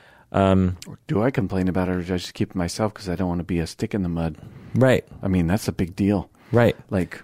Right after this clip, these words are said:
Speaker 2: how do I be with this? How do, yeah.
Speaker 1: Yeah.
Speaker 2: Right.
Speaker 1: I recommend no one keep it to themselves. In fact, I, I have a family member who's in a,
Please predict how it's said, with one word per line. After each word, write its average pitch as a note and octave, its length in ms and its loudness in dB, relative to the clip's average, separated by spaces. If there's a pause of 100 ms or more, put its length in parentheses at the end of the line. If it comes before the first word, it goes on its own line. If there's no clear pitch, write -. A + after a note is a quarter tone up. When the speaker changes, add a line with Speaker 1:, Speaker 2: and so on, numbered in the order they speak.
Speaker 2:
how G2 200 -2
do F#2+ 120 6
I F2+ 120 6
be F#2+ 300 2
with F2+ 220 0
this? E2+ 220 -2
How F#2 180 -4
do, F#2 180 -2
yeah. F#2+ 280 0 (320)
Speaker 1:
Yeah. A2 300 6
Speaker 2:
Right. F#2+ 260 -4 (640)
Speaker 1:
I C3 140 6
recommend G2+ 600 6
no G2+ 140 6
one F2 500 4 (100)
keep F#2+ 260 0
it - 80 -2
to E2 100 -4
themselves. D2+ 560 -4
In F#2 60 -4
fact, G#2 300 2
I, G#2 220 4
I G#2 140 2
have F#2+ 100 4
a E2+ 40 -2
family F#2+ 360 2
member D#2+ 260 -2
who's E2 260 -2
in D#2 320 0
a, - 240 -6